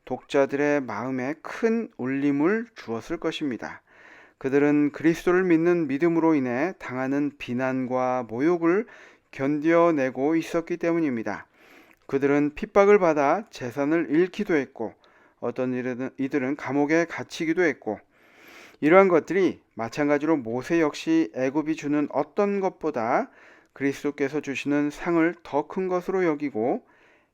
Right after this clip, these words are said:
애굽의 모든 보화 대신 하나님의 백성들과 함께 고난받기를 선택한, 어떻게 보면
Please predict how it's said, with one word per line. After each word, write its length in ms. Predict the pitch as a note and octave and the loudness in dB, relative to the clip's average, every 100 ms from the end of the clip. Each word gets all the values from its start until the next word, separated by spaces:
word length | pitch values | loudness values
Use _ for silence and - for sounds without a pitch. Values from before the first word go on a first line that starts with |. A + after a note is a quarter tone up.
| - | -6
애굽의 440 | B2 C#3 D3 D#3+ | -2 0 4 4
모든 540 | B2 A2 C3 D3+ A3+ A3 | 2 -2 -2 2 2 0
보화 380 | - C#3+ E3 E3+ | 0 4 6 4
대신 480 | C#3 A#2+ G#3 D3 - _ _ _ | -2 -6 -6 -6 -10 _ _ _
하나님의 500 | - C#3 C3+ C3 C#3+ | -10 -4 -2 -2 -2
백성들과 600 | C#3 A#2 - B2+ B2+ B2 | -4 -10 -8 -6 -6 -4
함께 420 | B2+ C#3+ C3+ C3 C3 - - - - | -6 -8 -6 -6 -8 -16 -20 -20 -16
고난받기를 880 | - C3 F3+ G3+ F3+ D#3 D#3+ E3 | -6 2 4 4 2 0 0 -2
선택한, 720 | E3 D3+ C#3+ C#3+ - C#3+ A#2 F2+ _ _ _ _ - | -2 -6 -6 -8 -8 -8 -8 -10 _ _ _ _ -16
어떻게 300 | A#2 C#3 C3+ | -6 -2 0
보면 640 | C3 C#3 C#3+ C#3 A#2 | 0 0 0 0 -4